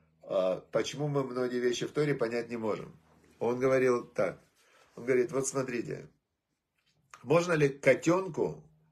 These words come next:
объяснить устройство Боинга, самолёта?" Невозможно. То есть котёнок, он устройство Боинга понять не может, как бы ты ему ни объяснял. И есть вещи, которые мы своим человеческим разумом, э, как бы мы себя ни ценили, ни переоценивали,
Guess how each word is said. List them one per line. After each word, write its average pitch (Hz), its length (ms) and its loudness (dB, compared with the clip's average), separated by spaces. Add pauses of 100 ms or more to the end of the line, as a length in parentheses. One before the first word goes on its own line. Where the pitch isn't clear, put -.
объяснить 123 520 -4
устройство 131 560 2
Боинга, 95 600 -2
самолёта?" 101 720 -4 (1000)
Невозможно. 147 840 0 (140)
То 110 60 0
есть 101 160 -2
котёнок, 185 640 0
он 156 160 -2
устройство 143 500 0
Боинга 156 480 -2
понять 135 400 0
не 131 80 -6
может, 120 380 -8
как 147 220 0
бы 139 100 -2
ты 127 100 -4
ему 123 160 -4
ни 117 120 -8
объяснял. 107 540 -8 (640)
И 117 80 -8
есть 170 300 4
вещи, 170 340 -2
которые 143 400 2
мы 156 140 -2
своим 131 400 0
человеческим 127 640 -2
разумом, 101 640 0
э, 90 300 0
как 143 200 4
бы 143 100 -4
мы 139 100 -2
себя 131 300 0
ни 123 140 -6
ценили, 131 520 -6
ни 110 160 -8
переоценивали, 117 1000 -4